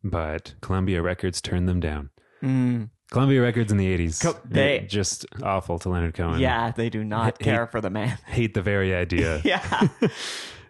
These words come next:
Speaker 1: But Jennifer and Roscoe were determined. Jennifer said it was a record that had to be made, and it seems she thought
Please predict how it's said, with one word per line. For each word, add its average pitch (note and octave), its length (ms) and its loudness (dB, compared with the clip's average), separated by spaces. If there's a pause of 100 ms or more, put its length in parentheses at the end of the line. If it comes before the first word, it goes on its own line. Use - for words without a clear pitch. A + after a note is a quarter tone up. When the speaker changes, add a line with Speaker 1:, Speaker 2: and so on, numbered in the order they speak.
(120)
Speaker 1:
But A2 160 2
Jennifer C3 340 4
and A2+ 140 4
Roscoe G#2 340 0
were G2+ 180 2
determined. A#2+ 580 2 (260)
Jennifer A2 400 0
said G#2 200 0
it G2 40 2
was G2 160 2
a G#2+ 40 2
record A2+ 360 2
that F#2 100 0
had A2+ 240 0
to A2+ 80 -2
be A2 80 4
made, F2 380 0 (720)
and E2+ 520 0
it A2 180 -4
seems A2 200 2
she G#2 140 -2
thought G2 240 -2